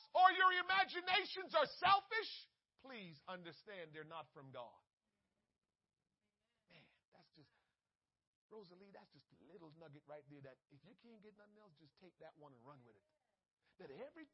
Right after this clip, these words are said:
time you come up with a thought that you wanna put into action eventually, ask yourself, "Is that selfish or that's not selfish?"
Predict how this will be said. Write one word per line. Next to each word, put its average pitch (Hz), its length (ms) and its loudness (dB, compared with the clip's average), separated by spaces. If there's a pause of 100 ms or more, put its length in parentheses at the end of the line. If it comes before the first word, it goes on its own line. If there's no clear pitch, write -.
time 185 480 -18 (320)
you 202 240 -16
come 233 140 -18
up 226 100 -18
with 226 120 -16
a 214 80 -14 (120)
thought 220 220 -12
that 170 220 -14
you 226 120 -20
wanna 196 280 -14 (200)
put 240 140 -14
into 208 220 -16 (120)
action 202 320 -18
eventually, 165 560 -18 (200)
ask 226 280 -10
yourself, 175 440 -16 (260)
"Is 143 180 -18
that 247 200 -16 (120)
selfish 240 480 -20 (1600)
or 175 480 -14 (960)
that's 156 220 -16
not 135 200 -20
selfish?" - 360 -20